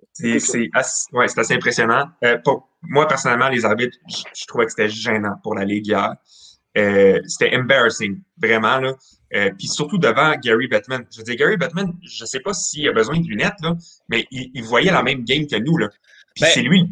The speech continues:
Speaker 1: boss. Fait que qu'est-ce qui l'empêche d'aller voir les arbitres et de dire, « Hey, qu'est-ce que vous faites, là, Chris ? C'est quoi, c'est quoi ce
Speaker 3: Ben,
Speaker 1: niaisage-là ? »
Speaker 3: ben, mais je pense que ça, par contre, faut, tu sais,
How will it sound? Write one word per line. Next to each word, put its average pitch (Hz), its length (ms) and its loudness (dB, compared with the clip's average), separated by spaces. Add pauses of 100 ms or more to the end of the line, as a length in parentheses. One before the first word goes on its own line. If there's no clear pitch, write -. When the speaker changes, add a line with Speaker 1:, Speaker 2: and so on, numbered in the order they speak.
Speaker 1:
boss. 147 420 2
Fait 113 120 0
que - 100 -12
qu'est-ce 214 200 0
qui 175 120 0
l'empêche 151 400 4
d'aller 120 160 2
voir 135 140 4
les 135 100 2
arbitres 165 240 0 (100)
et 120 40 -2
de 151 60 -2
dire, « 147 80 -4
Hey, 104 100 -8
qu'est-ce 131 260 -12
que 233 80 0
vous 240 40 4
faites, 233 120 -10
là, 147 160 -4
Chris ? 196 120 -6
C'est 127 320 -10
quoi, 175 120 -2
c'est - 240 -6
quoi 175 100 -4
ce 170 60 -6
Speaker 3:
Ben, 143 160 2
Speaker 1:
niaisage-là ? » 127 460 -2
Speaker 3:
ben, 127 280 -2
mais 127 120 -4
je - 100 -10
pense 160 280 -2
que 127 280 -2
ça, 151 240 -6
par 123 140 -8
contre, 143 180 -10
faut, 120 60 -18
tu - 100 -20
sais, 143 260 -8